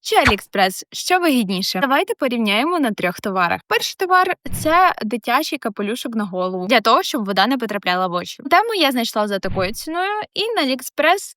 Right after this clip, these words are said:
та-дам! Перший товар виявився дешевшим на Аліекспрес.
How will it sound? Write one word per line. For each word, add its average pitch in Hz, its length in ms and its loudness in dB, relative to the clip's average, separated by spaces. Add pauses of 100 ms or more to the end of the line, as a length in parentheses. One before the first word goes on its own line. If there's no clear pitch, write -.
(140)
та-дам! 349 760 2 (760)
Перший 349 300 -2
товар 403 320 0
виявився 302 540 0 (260)
дешевшим 214 480 -2
на 226 80 0
Аліекспрес. - 580 -8